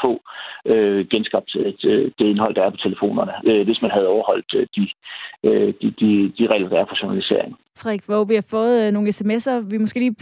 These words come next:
Speaker 2: kan tage nogle korte svar på her
Speaker 1: Ja.
Speaker 2: til sidst. Øh, det ene er fra
Speaker 1: Ja.
Speaker 2: Paul, der skriver, "Mon ikke teleselskaberne kan gendanne dem?" Og det har du jo lidt svaret på. Det kan de jo måske godt.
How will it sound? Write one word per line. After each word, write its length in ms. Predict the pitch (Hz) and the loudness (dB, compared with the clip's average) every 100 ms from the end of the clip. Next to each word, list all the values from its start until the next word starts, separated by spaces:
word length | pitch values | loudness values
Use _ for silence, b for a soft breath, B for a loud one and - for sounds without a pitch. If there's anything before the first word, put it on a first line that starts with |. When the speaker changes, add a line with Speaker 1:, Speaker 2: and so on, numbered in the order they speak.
| - | -6
Speaker 2:
kan 120 | 226 | -2
tage 120 | 226 | 0
nogle 140 | 240 | 0
korte 340 | 226 220 214 247 | 0 0 0 -2
svar 280 | - 233 214 | -2 0 0
på 160 | 226 | -2
her 220 | 208 233 | -4 -2
Speaker 1:
Ja. 60 | 214 | -2
Speaker 2:
til 160 | 269 226 | 0 -2
sidst. 360 | - 247 226 | -2 -4 0
Øh, 60 | 233 | 2
det 320 | 196 190 214 | 2 2 0
ene 100 | 233 | 0
er 40 | 240 | 0
fra 120 | - | -2
Speaker 1:
Ja. 120 | 175 | -2
Speaker 2:
Paul, 220 | 214 233 | 2 2
der 60 | 269 | 2
skriver, 300 | 233 - 196 | -2 -4 -2
"Mon 160 | 190 196 | 0 -2
ikke 120 | 196 | -4
teleselskaberne 840 | - 208 214 185 - 185 165 165 | -4 -4 -4 -6 -6 -6 -4 -6
kan 120 | 165 | -4
gendanne 500 | 185 269 311 269 208 | 2 2 2 0 0
dem?" 200 | 196 185 | -2 -2
Og 120 | 185 180 | -2 0
det 120 | 220 | 0
har 140 | 202 | -2
du 80 | 185 | -4
jo 120 | 180 | -4
lidt 160 | 185 202 | -2 -2
svaret 220 | 202 196 | -2 -2
på. 80 | 180 | -2
Det 120 | 202 | -4
kan 160 | 214 202 | -4 -2
de 80 | |
jo 140 | 202 190 | 0 2
måske 460 | 190 180 294 294 | 0 -2 0 0
godt. 300 | 214 185 208 | 2 0 0